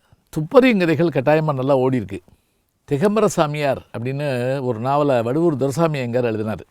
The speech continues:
அதுல நம்பியார் தான் முக்கியமான பாத்திரம். இந்த திகம்பர சாமியார்ல கதாநாயகன் யாருன்னு பார்த்தீங்கன்னா, பி வி நரசிம்ம பாரதின்னு அந்த காலத்துல ரொம்ப பெரிய நடிகர். அவர் மதுரைக்காரர் தான்.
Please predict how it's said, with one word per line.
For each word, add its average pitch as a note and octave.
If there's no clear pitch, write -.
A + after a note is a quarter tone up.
அதுல D3
நம்பியார் G3+
தான் F#3
முக்கியமான E3
பாத்திரம். B2+
இந்த D3+
திகம்பர G#3+
சாமியார்ல E3
கதாநாயகன் D3
யாருன்னு B2
பார்த்தீங்கன்னா, A#2+
பி F3
வி F3
நரசிம்ம D3+
பாரதின்னு B2+
அந்த B2
காலத்துல B2+
ரொம்ப A#2
பெரிய B2+
நடிகர். A#2
அவர் D#3
மதுரைக்காரர் D#3
தான். G#2